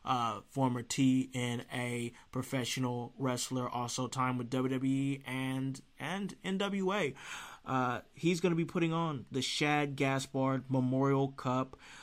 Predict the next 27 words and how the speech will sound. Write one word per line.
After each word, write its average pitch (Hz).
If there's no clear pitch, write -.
um, 113
and 160
it's 151
gonna 240
be 214
an 160
eight-man 165
tournament, 156
and 139
they'll 147
compete 151
for 151
the 143
inaugural 143
Shad 135
Gaspard 135
Memorial 131
Cup 160
on 131
April 139
twentieth. 156
The 143
Memorial 165
Cup 156
is 135
in 135
conjunction 135